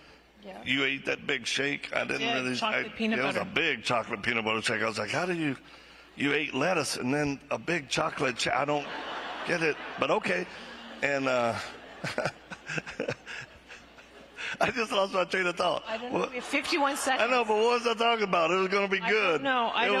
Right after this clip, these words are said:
Speaker 2: was
Speaker 1: know. But, but
Speaker 2: Uh.
Speaker 1: here's, here's the thing. Here's what we really wanna encourage you, okay? We believe,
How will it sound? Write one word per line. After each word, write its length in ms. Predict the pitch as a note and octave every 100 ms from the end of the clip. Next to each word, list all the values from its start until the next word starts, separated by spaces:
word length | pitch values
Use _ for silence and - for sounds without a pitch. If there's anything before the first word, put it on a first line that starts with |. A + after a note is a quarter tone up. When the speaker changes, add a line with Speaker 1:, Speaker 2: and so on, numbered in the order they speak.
| -
Speaker 2:
was 80 |
Speaker 1:
know. 320 | B3+ A#3 G#3 A3 - - - C4
But, 160 | C4+ -
but 140 | C#4
Speaker 2:
Uh. 100 | B3
Speaker 1:
here's, 280 | E4 F#4+ -
here's 320 | C#4 F#4 F4+
the 100 | F#4+
thing. 360 | D#4+ E4+ C#4+ A#3
Here's 240 | C#4+ D4+
what 160 | C4+ C#4
we 120 | C4+
really 260 | B3 C#4 D4
wanna 240 | C#4 C4
encourage 580 | C4 C4+ C#4+ A#3 A3+ A3
you, 180 | G#3 G3
okay? 460 | G#3+ A3+ C#4+ B3+
We 200 | B3 C#4
believe, 640 | C#4+ D4 C4+ C#4 C#4 C#4+